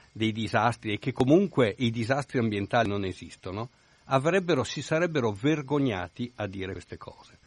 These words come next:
Oggi queste cose diventano una cosa normale perché sono stati, come si dice, culturalmente sdoganati. Allora c'è una riflessione da fare. Dobbiamo riprendere in mano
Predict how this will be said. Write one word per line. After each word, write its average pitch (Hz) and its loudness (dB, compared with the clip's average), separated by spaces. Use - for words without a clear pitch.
Oggi 202 2
queste 185 2
cose 123 0
diventano 113 -2
una 110 -4
cosa 120 -2
normale 107 0
perché 208 0
sono 180 0
stati, 135 -2
come 117 -4
si 117 -8
dice, 117 -4
culturalmente 147 2
sdoganati. 107 -2
Allora 170 0
c'è - 0
una 151 4
riflessione 120 -4
da 85 -10
fare. 87 -14
Dobbiamo 143 6
riprendere 123 0
in 104 -2
mano 101 -2